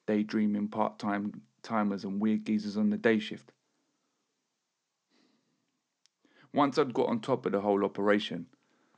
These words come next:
I could swan around at a leisurely pace, keeping everything in order. I got a sense of satisfaction in it all.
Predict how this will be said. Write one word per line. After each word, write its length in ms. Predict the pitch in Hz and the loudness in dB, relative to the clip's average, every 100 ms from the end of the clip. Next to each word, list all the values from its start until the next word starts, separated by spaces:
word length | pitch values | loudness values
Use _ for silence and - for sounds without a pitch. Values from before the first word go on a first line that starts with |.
| _ - | _ -12
I 100 | - | -8
could 180 | - 104 | -4 -4
swan 400 | - - 110 107 | -4 -2 0 2
around 380 | 104 110 104 95 | 4 6 4 0
at 120 | - | -4
a 20 | |
leisurely 400 | 98 101 101 95 | 0 0 -2 -8
pace, 400 | - 98 92 - _ _ _ _ _ | -6 -6 -6 -10 _ _ _ _ _
keeping 340 | - 110 107 113 | -2 0 4 4
everything 360 | 110 - 107 | 4 0 2
in 120 | 101 | 2
order. 280 | 101 98 87 - _ _ _ _ _ _ _ _ _ _ - | 0 0 -4 -10 _ _ _ _ _ _ _ _ _ _ -2
I 80 | 156 | -2
got 240 | 151 143 | 4 4
a 40 | 117 | 4
sense 300 | - 131 110 | 4 2 2
of 80 | 107 | 2
satisfaction 680 | 135 - 110 - - 113 101 | 2 2 2 2 2 -2 -2
in 120 | 98 | -2
it 100 | 85 | -4
all. 240 | 85 - | -8 -10